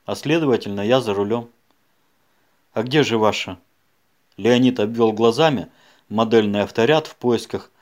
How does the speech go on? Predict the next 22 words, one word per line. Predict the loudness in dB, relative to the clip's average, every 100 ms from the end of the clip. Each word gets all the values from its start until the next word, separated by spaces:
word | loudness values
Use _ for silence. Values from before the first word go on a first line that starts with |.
| _ _
канареечного | 0 2 4 2 -2 -4 -4
цвета | -2 -4 -4
Шкоды. | -8 -8 -6 -8 -10 _ _ _ _ _ _ _ _ _ _ -16
Здесь | 0 2 2
рядом, | 2 2 2 -4 -10 _
на | -4
Добролюбова. | -2 2 2 2 0 -2 -8 -12 _ _ _ _ _ _ _ _ _ -10
Сегодня | -2 2 2 2
эта | 0 -2
стоянка | 2 2 2 0 -4
предназначена | -4 -2 0 0 0 -2 -6 -10 _ _ -16
исключительно | -14 -8 -6 -4 -6 -4 -4 -6
для | -4 -2
випов. | -2 -2 -6 -12 -14 _ _ _ _ _ _ _ _ _ _ _ _ -8
Понятно. | -4 0 -2 -4 -18 _ _ _ _ _ _ _ -4
Давайте | 2 4 4 2
я | 2
вас, | 2 0 -6 -20 _ _ _ _
я | -2 2 4
тебя | 2 -2 -2
хотя | -2 -4 -2
бы | -4